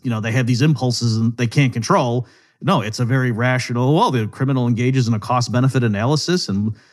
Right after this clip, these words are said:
you know, that kind of stuff. So, but whether or not one endorses, and, and some of those things give me the creeps, to be honest with you, some of those, especially, like,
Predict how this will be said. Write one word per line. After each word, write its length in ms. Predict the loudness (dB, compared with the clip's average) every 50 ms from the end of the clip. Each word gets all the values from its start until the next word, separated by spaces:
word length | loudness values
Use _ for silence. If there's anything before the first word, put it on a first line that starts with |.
| _ _ _ _
you 120 | -4 -4
know, 80 | -2 -2
that 160 | -2 -2 -2
kind 160 | -2 -4 -4
of 80 | -4 -6
stuff. 260 | -6 -6 -6 -6 -6
So, 360 | -4 0 0 2 2 2 0 -2 -6 -14 -20 -20 _ _
but 240 | -2 -2 -2 -2 -4 -10 -20 _ _ _ _ _ _ _ _
whether 320 | 0 2 2 2 2 2 2
or 100 | 2 2
not 260 | 2 2 0 0 0
one 160 | 0 0 2 2
endorses, 520 | 0 0 2 2 2 2 2 0 0 0 0
and, 100 | 0 2
and 200 | 2 4 4 4
some 180 | 4 4 2 4
of 60 | 4
those 200 | 2 0 0 0
things 200 | 0 0 0 2
give 140 | 2 2 2
me 60 | 2
the 80 | 0 -4
creeps, 380 | -4 -2 0 0 0 0 -2
to 80 | -4 -4
be 120 | -2 0
honest 300 | 0 0 0 -2 -2 -4
with 100 | -6 -6
you, 60 | -6 -4
some 180 | 0 2 2
of 40 | 2
those, 140 | 2 2 0
especially, 440 | -2 -2 -2 0 0 0 0 0 0
like, 300 | 0 0 0 -2 -4 -8